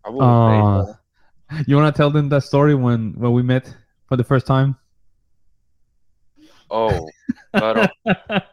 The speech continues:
Speaker 2: <laughs>
Speaker 1: I'm trying to remember when was that. I, I think it was in the, in the, in the pianos, was it?
Speaker 2: I don't, I know. I f-, at first, um,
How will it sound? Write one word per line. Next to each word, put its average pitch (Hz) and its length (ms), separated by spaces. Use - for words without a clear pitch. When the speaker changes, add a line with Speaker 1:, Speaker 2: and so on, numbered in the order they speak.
Speaker 2:
<laughs> - 1300
Speaker 1:
I'm 123 120
trying 170 260
to 185 80
remember 156 480
when 110 140
was 110 180
that. 101 180
I, 107 220
I 113 100
think 135 220
it 135 60
was 131 220
in 135 120
the, 104 560
in 120 100
the, 117 240
in 113 80
the 110 80
pianos, 147 580
was 214 280
it? 247 180
Speaker 2:
I 180 80
don't, 202 100
I 160 80
know. 170 220
I 147 140
f-, - 280
at 147 320
first, 233 320
um, 139 320